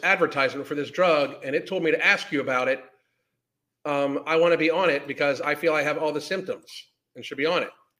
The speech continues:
To me, that's kinda fucked up. Um, uh, that's,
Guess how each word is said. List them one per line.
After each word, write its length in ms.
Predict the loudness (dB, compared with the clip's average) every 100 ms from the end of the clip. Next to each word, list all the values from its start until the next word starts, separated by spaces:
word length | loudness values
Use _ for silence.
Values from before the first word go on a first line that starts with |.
| _ _ _ _ _ _ _ _ _ _ _ _ _ _ _ -6
To 100 | 0
me, 160 | 2
that's 180 | 4 2
kinda 180 | 2 0
fucked 200 | 0 4
up. 300 | 4 4 -14 -20 _ _ 0
Um, 680 | 4 6 4 4 0 -4 -8 -16 -20 _ _ _ _ _ -6
uh, 500 | -4 -2 -4 -6 -10 -14 _ _ _ _ _ _ _ _ _ _ _ _ _ _ _ _ _ _ _ _ _ _ _ -20 -20 _ _ _ _ _ -4
that's, 180 | -4